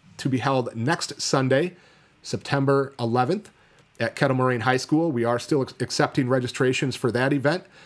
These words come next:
So if you are interested in playing, we still have some open spots available. Not a ton, but we do have some available.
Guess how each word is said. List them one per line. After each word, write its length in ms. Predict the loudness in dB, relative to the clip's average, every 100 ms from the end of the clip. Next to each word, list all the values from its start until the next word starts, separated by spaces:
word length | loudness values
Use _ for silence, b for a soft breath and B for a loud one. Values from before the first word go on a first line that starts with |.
| B
So 340 | -4 0 0 0
if 240 | -2 -2
you 220 | -2 0
are 180 | 0 0
interested 400 | -2 -2 -2 -2
in 100 | -2
playing, 460 | 0 2 2 -2 -4
we 80 |
still 200 | -4 -2
have 180 | 0 -2
some 140 | -2 -4
open 240 | -2 -4
spots 380 | -2 0 0 -2
available. 460 | -2 0 0 0 -2
Not 220 | 0 -2
a 60 |
ton, 320 | 0 0 0 0
but 140 | -2
we 80 | 0
do 100 | 0
have 180 | 0 0
some 180 | -2
available. 540 | 0 0 0 0 -2